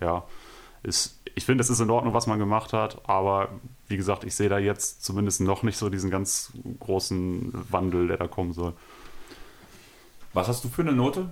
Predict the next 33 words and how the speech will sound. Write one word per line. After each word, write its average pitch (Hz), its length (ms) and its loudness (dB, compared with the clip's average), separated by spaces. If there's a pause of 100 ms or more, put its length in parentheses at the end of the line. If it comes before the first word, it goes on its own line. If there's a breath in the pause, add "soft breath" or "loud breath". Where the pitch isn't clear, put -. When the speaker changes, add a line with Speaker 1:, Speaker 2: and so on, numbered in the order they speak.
Speaker 2:
Weil 107 340 2
jetzt 110 160 -2
haben 120 100 0
wir 120 60 -2
bloß 117 400 2
Tobi 123 280 4
und 117 60 4
ich - 100 -6
unsere 143 220 -4
Noten 123 260 2
gesagt. 139 340 -6 (320)
Speaker 1:
Ja, 95 380 2 (440)
ich 90 300 -8
werde 104 180 2
jetzt, - 300 -8
wäre 95 200 4
eher 107 220 4
auch 107 140 0
bei 104 120 2
Tobi 110 260 2
gewesen, 101 280 0
ich - 40 -8
würde 110 80 2
jetzt - 100 0
noch 101 60 2
ein 92 40 0
bisschen 90 240 0
höher 87 140 2
gehen, 101 100 2
so 87 100 -2
drei 87 180 -2
plus - 360 -4
vielleicht. 98 420 -2